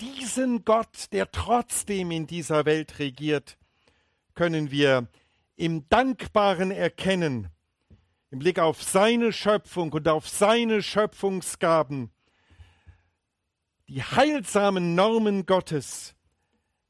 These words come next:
durchsetzen und einsetzen. Zum Beispiel gegen Abtreibung, gegen die gesetzliche Auflösung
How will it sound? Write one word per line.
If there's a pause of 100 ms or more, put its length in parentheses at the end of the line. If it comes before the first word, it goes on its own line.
(120)
durchsetzen
und
einsetzen. (1160)
Zum
Beispiel
gegen
Abtreibung, (2000)
gegen
die (340)
gesetzliche
Auflösung